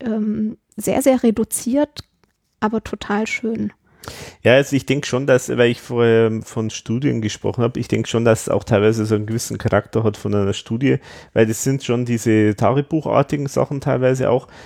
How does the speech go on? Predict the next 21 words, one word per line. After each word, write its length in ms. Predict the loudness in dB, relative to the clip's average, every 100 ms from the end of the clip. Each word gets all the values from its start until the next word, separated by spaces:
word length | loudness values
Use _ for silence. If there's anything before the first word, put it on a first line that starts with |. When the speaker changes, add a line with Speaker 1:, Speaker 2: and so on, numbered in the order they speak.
| -16 -6
Speaker 2:
Und 80 |
ich 100 | -4
glaube, 240 | 0 2 4
er 80 | 2
hat 220 | 0 2
da 140 | 4
einfach 320 | 4 0 -4
auch 160 | -2 -2
versucht, 560 | -4 -8 -8 -8 -6 0
ähm, 640 | 2 2 -2 -2 -2 -6 -8
wie 340 | -8 -2 -2
kann 200 | -2 -4
ich 200 | -4 -2
Landschaften 1300 | 0 0 0 0 0 -4 -10 -6 -4 -4 -4 -4 -6 _ _ _
schön 300 | 0 2 2
Speaker 1:
Mhm. 60 | 0
Speaker 2:
zeichnen 720 | 2 4 2 -2 -2 -2 -2
oder 360 | 0 2 4 4
Speaker 1:
Mhm. 80 |
Speaker 2:
irgendwelche 420 | 0 -2 -4 -4 -8
Szenerien 920 | -6 -4 0 0 0 0 -2 -2 -4